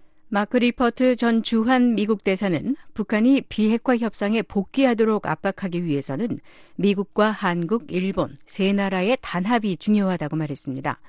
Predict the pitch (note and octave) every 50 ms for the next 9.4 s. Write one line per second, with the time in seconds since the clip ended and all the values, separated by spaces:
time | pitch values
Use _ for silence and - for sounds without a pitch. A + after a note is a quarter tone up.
0 | - - - - - - - - - - - - - - G#3+ A#3 - - B3+ A#3+
1 | C4+ C4 B3+ B3+ B3 A#3+ A3 G#3+ G#3+ - A3 A3 A3 A3 - F#3+ E3+ D#3 D3+ F#3+
2 | C4+ - - - - - - G#3+ G#3 G3+ G3 A3 G#3 - - G#3+ F#3+ F3+ F#3+ F#3
3 | F3 F#3 F#3+ A3 B3 A#3 - - - - F3 E3+ - B3+ A#3+ A#3+ A3 G#3 G3 -
4 | - F#3 F3+ E3+ D#3+ E3 D3 C3+ C3 C3 C#3 - F3+ C3 G2 - _ - - -
5 | - E3 E3 D#3 D#3 C#3+ C#3 G3 A#3+ B3 A3 D3+ C#3+ - - F#3 F#3 F#3 D#3+ F#3
6 | F3+ E3+ G3+ G3+ E3 D3+ D#3 D3+ - - - - - - - - F#3 E3 E3+ E3+
7 | G3 B3 C4+ - - C4 - - C#4 C4 A#3+ A3 B3 A#3 A3 G3 F#3 - - G#3
8 | F#3+ F#3 F#3 F#3 F3+ F3+ E3+ D#3+ D3+ C#3+ B2+ B2+ - - F3 G3+ E3+ - C#3 C3+
9 | - B2+ - A2 A2+ G2+ - -